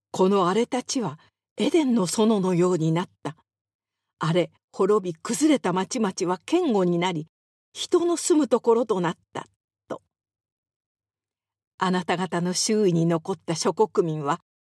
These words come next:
主なる私が崩れたところを立て直し、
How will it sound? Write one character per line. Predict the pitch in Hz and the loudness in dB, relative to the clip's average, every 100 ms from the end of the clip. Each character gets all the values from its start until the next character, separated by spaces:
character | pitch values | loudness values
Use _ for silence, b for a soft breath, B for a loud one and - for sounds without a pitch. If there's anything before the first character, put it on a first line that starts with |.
| _ - | _ -10
主 | - 302 302 | -2 2 2
な | 233 | 2
る | 202 | 2
私 | 185 202 240 - 233 | 2 0 -4 -2 -2
が | 247 | -2
崩 | - 240 254 330 | -4 -2 2 2
れ | 302 | 2
た | 175 | -2
と | 196 180 | -2 -2
こ | 202 | 0
ろ | 208 | 2
を | 160 | 0
立 | 160 202 | 0 -2
て | 262 | 0
直 | 240 220 226 | 0 -2 -4
し、 | - - | -6 -10